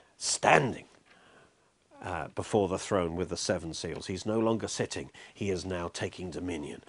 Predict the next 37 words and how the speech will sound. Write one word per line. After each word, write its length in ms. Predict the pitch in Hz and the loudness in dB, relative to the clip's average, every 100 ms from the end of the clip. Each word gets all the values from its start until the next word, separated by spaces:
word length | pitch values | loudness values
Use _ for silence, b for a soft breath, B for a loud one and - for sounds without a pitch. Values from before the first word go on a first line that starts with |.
| b - | b -8
over 220 | 87 82 | -6 -4
his 120 | 82 | -6
enemies 440 | 90 80 80 80 78 | -4 -4 -6 -6 -8
and 120 | 80 | 2
bringing 280 | 120 143 135 | 4 8 8
his 160 | 113 | 10
enemies 360 | 123 113 107 95 | 10 10 6 6
under 240 | 101 92 | 4 6
his 140 | 95 - | 2 0
feet. 340 | - 71 - - _ _ - B B B B B | -10 -10 -14 -20 _ _ -20 B B B B B
And 140 | 104 | 2
so 320 | - 127 123 - B B | 8 12 12 8 B B
he 220 | 139 151 | 8 10
has 220 | 156 139 | 10 10
authority 760 | 135 - 175 170 151 147 147 - B B | 8 10 10 10 10 8 6 2 B B
to 100 | 123 | 6
do 200 | 123 147 | 12 12
that. 240 | 143 147 | 12 8
He, 180 | - 127 - B B B B | 4 -8 -10 B B B B
he 120 | - | -2
could 180 | 110 156 | 6 8
have 120 | 147 | 10
done 160 | 127 151 | 8 8
it 120 | 156 | 8
at 160 | 151 143 | 6 8
any 160 | 139 | 8
time, 400 | 131 160 151 170 | 10 10 12 10
but 200 | 139 107 | 8 6
he 140 | - 113 | 8 6
waited 380 | 117 139 120 - | 10 10 6 4
two 200 | 160 151 | 6 8
thousand 420 | 147 135 131 127 | 8 6 4 2
years 420 | 120 78 - - _ b b - | 2 0 -6 -16 _ b b -2
before 520 | 98 - 123 113 117 | -2 4 10 12 10
enforcing 680 | 110 101 - 123 127 135 123 | 6 -2 4 6 6 4 2
his 200 | 117 113 | 2 0
authority 800 | 107 - 117 101 87 78 76 | -2 0 2 2 0 -8 -10